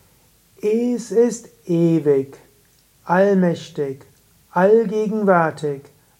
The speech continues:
alldurchdringend und sehr subtil. Es hat weder Innenraum noch Äußeres und ist identisch mit der höchsten Wirklichkeit Brahman.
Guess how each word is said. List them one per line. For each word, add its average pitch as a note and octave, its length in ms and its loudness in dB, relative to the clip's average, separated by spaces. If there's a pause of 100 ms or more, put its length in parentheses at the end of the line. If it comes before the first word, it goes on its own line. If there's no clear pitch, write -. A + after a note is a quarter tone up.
(160)
alldurchdringend F#3 1500 0
und G#3 240 -4
sehr E3+ 500 -2
subtil. E3+ 720 -8 (840)
Es F3+ 420 2
hat D3+ 200 -4
weder D3+ 320 0
Innenraum G#3 840 0
noch G3+ 240 -2
Äußeres D#3 880 -6 (480)
und C#3+ 160 -6
ist D3 140 -2
identisch E3 760 0
mit D3 120 -4
der C#3+ 140 4
höchsten D#3+ 680 -2
Wirklichkeit D#3+ 1080 -2
Brahman. C3 640 -10